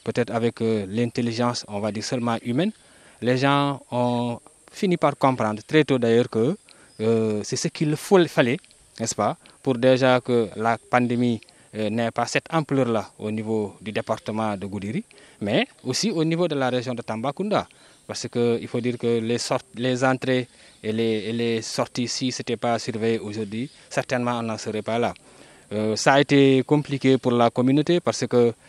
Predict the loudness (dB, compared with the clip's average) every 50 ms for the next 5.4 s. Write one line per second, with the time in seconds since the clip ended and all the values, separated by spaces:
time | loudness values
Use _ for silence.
0 | -20 -20 -12 -6 -2 0 2 2 2 2 2 2 0 0 2 4 4 4 6 6
1 | 6 6 6 4 0 -6 -6 0 2 4 4 4 4 2 0 -2 -8 -8 -8 -8
2 | -8 -8 -10 -10 -10 -10 -10 -12 -12 -12 -12 -12 -10 -8 -4 2 4 6 6 6
3 | 6 6 6 6 6 6 4 4 4 2 2 2 0 -2 -4 -6 -8 -6 -4 -4
4 | -2 2 4 4 4 6 8 8 8 6 4 -4 -20 -20 -20 -20 -18 -10 -2 2
5 | 4 4 6 6 6 4 4 2